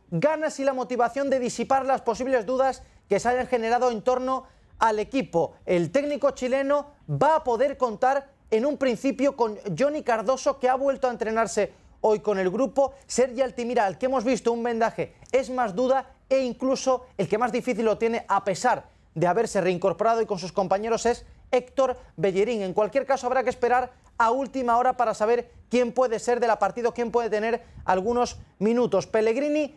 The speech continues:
que reconoce en sala de prensa, no espera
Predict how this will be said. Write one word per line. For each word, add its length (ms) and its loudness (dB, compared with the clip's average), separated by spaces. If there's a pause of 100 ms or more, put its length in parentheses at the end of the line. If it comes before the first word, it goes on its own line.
(120)
que 160 2
reconoce 600 0
en 80 -4
sala 240 2
de 80 0
prensa, 540 -2 (240)
no 220 4
espera 480 -2